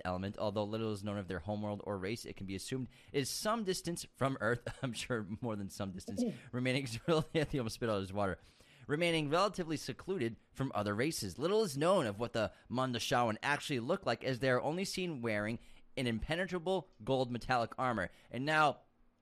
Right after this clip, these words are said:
Speaker 1: obviously, Lulu, Lilu was reconstructed because of, from the hand that was stuck inside the wall. The human form was just made by the humans. That's not what the Mandashawan look, Mondashawan look like.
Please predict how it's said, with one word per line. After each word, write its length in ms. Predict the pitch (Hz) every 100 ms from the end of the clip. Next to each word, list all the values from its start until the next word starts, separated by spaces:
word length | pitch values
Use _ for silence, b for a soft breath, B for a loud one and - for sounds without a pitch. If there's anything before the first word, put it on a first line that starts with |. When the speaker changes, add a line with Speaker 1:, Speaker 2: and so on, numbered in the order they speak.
| _ _ _ _
Speaker 1:
obviously, 540 | 123 143 160 156 156 156
Lulu, 420 | 135 151 151 160
Lilu 400 | 143 170 185 165
was 200 | 143 123
reconstructed 760 | 143 147 147 - 151 139 135
because 420 | 123 120 - 127 117
of, 180 | 110 - b b _
from 240 | - 131
the 60 | 117
hand 400 | 110 135 143 127
that 120 | 107
was 140 | 117
stuck 260 | - 117 117
inside 380 | 110 - 107 98
the 80 |
wall. 460 | 98 123 135 110 - b b b b _
The 60 | 143
human 360 | 151 196 180
form 540 | 156 - 175 170 165 117
was 220 | 131 131
just 260 | 104 139 - - 107
made 440 | 131 147 156 156
by 200 | 120 127
the 80 | 117
humans. 600 | 113 127 123 101 92 - -
That's 320 | 127 135 135 -
not 200 | 135 127
what 160 | 127
the 60 | 120
Mandashawan 720 | 113 110 107 117 107 101 101
look, 180 | 117 104
Mondashawan 600 | 110 110 98 110 95 98
look 160 | 107
like. 280 | 87 - -